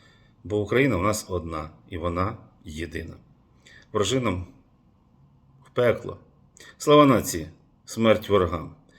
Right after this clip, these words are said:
Тримаємо стрій і пам'ятаємо, від кожного з нас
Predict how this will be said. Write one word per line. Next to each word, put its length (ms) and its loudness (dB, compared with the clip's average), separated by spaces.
Тримаємо 560 2
стрій 360 -10
і 80 -14
пам'ятаємо, 600 -8
від 260 -16
кожного 460 -2
з 60 -6
нас 320 -10